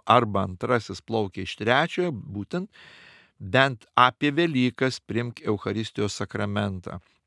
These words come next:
Tai reiškia, jog krikščioniui siekiama užtikrinti bent tokį minimalų santykį su Jėzumi Eucharistijos dėka, nes Jėzus paskutinės vakarienės metu palieka save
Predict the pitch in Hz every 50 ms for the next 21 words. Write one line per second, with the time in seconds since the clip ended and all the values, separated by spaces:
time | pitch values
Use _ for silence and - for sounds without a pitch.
0 | _ _ _ _ - - 95 95 107 117 135 156 165 156 - - 139 120 - -
1 | - - - - _ _ - 120 110 104 - - 107 98 - - - 143 143 135
2 | 127 117 - - - 127 135 139 135 - 127 120 117 117 113 107 - _ _ _
3 | _ _ _ _ _ - 113 - - - - 160 139 156 139 131 113 107 - -
4 | 101 95 92 _ _ _ _ _ _ _ _ _ - 95 92 131 127 131 120 -
5 | _ - - 139 127 - - 131 117 120 139 143 135 131 117 113 117 135 151 165
6 | 170 165 139 117 104 95 - _ _ _ _ _ _ _ - - - - 127 127
7 | 131 131 113 - 123 107 - 120 113 104 - - - 98 87 95 127 143 160 165
8 | 147 151 170 160 156 160 160 160 - _ _ _ - - _ _ _ _ _ _
9 | _ - 101 95 - - 98 104 123 151 156 - - 165 156 147 127 135 143 139
10 | - - 139 131 117 110 104 95 - - 117 127 131 120 123 127 120 - - _
11 | _ _ _ - - _ _ _ _ - - - - - 113 - 127 120 117 110
12 | 104 - 110 104 95 - 104 101 110 135 156 156 147 139 131 - - 127 123 120
13 | - - 123 117 117 - _ _ _ _ _ _ _ _ - 117 107 113 127 139
14 | 135 - - 117 107 - - 110 104 101 110 117 120 120